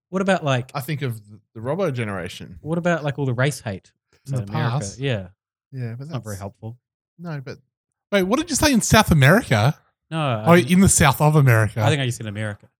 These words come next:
Speaker 3: All right.
Speaker 1: The race hatred there and other places. There's
Speaker 3: Yeah,
Speaker 1: plenty of
Speaker 3: and
Speaker 1: race
Speaker 3: how does
Speaker 1: hatred.
Speaker 3: that not fit into,
Speaker 1: Well, I
Speaker 3: like
Speaker 1: mean, everyone's helping each other, but that's not very helpful.
Speaker 3: No, we're, we're not saying everyone was helping each other, but in the age of Osiris, you know, it was rough, it was tough. It wasn't about, uh,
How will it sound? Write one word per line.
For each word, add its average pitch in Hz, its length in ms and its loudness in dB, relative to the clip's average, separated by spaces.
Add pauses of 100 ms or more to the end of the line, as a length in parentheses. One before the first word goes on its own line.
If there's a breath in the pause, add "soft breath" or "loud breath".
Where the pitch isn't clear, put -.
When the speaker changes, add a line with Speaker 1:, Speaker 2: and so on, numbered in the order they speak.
Speaker 3:
All 110 180 2
right. 104 220 -4 (1400)
Speaker 1:
The 127 80 -10
race 117 260 -6
hatred - 360 -14
there 110 280 -6 (300)
and 196 120 -2
other 143 220 0
places. 123 640 -6
There's 180 140 2
Speaker 3:
Yeah, 117 80 6
Speaker 1:
plenty 147 120 4
of 131 80 0
Speaker 3:
and 175 80 2
Speaker 1:
race 165 60 2
Speaker 3:
how 196 80 6
does 226 160 2
Speaker 1:
hatred. 220 140 4
Speaker 3:
that - 20 -2
not 196 160 2
fit 196 220 -2
into, 170 600 4 (840)
Speaker 1:
Well, 139 80 2
I 147 40 4
Speaker 3:
like 214 100 0
Speaker 1:
mean, - 140 -10
everyone's 190 300 -2
helping 226 240 -6
each 135 200 -8
other, 104 180 -8
but 110 240 -14
that's 139 140 -18
not 127 100 -18
very 107 120 -14
helpful. - 340 -14 (280)
Speaker 3:
No, 208 160 2
we're, 202 140 2
we're 196 160 -2
not 240 140 -2
saying 196 180 2
everyone 143 220 0
was 113 120 -4
helping 208 240 -2
each 135 200 0
other, 139 160 0
but 160 160 -4
in 175 80 0
the 170 80 2
age 170 280 2
of 139 100 -2
Osiris, 135 640 2
you 113 60 -4
know, 110 140 0
it 151 60 0 (640)
was 123 140 0
rough, 165 280 4
it - 20 -4
was 120 140 -2
tough. - 320 2
It - 20 -2
wasn't 165 240 2
about, 120 260 2
uh, 117 40 0